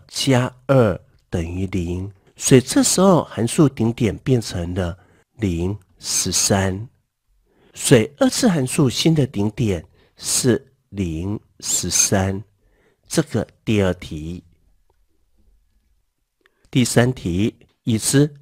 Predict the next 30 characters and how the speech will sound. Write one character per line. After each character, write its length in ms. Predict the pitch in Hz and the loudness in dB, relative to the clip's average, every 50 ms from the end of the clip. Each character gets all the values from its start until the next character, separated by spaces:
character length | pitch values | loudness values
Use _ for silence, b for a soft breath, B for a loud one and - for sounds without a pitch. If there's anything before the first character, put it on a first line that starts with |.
| _ | _
二 100 | - 247 | 2 2
次 220 | 233 - - 247 196 | 2 4 4 2 4
函 200 | 143 123 101 104 | 4 2 0 -2
数 460 | - - - 131 117 101 - - _ - | 0 2 4 4 4 4 0 -4 _ -4
y 200 | 135 135 156 156 | 0 2 2 2
等 240 | 156 - 104 90 | 2 0 -2 -2
于 80 | 87 95 | -2 -6
负 320 | 98 - - 156 131 - - | -8 -6 -4 -4 -4 0 2
二 180 | 135 131 117 104 - _ | 2 4 4 2 0 _
x 300 | - 143 - - - 120 | -4 -4 -2 -2 -2 -2
平 260 | - - - 95 101 | -2 -4 -4 -4 -4
方 380 | 101 - 123 117 123 123 127 131 - - | -2 -2 0 0 0 -2 -4 -8 -12 -4
加 220 | - - 170 175 | 0 0 2 2
四 360 | - - - - 170 135 - - | 2 2 4 4 4 4 2 0
x 320 | - 127 127 - - 113 95 | -2 -4 -2 -2 -2 -4 -4
加 260 | - - 117 104 110 | -2 0 0 2 2
一， 400 | 107 104 110 107 107 107 110 123 - _ | 0 0 0 0 0 0 -2 -4 -8 _
用 180 | _ 240 214 190 | _ 4 4 4
配 180 | 185 - 240 226 | 4 4 2 2
方 240 | 220 - 233 233 | 2 0 -2 -2
法 320 | 233 - - 113 87 - - - | -2 0 0 0 0 -2 -4 -8
化 200 | - - 151 135 | -4 0 0 2
为 260 | 113 98 98 98 101 - | 2 2 2 2 0 0
y 200 | - 143 151 165 | 0 2 2 2
等 180 | 160 156 - 95 | 0 -2 -4 -4
于 160 | 85 85 101 - | -4 -4 -6 -2
a 160 | - 143 151 160 | 0 2 2 2
乘 340 | - - - 127 104 104 - - - | 0 -2 0 0 0 0 -2 -4 -6
x 260 | 143 139 - 135 120 | -6 -4 -2 -2 -2
减 260 | - - 117 98 85 | -2 -2 -4 -4 -2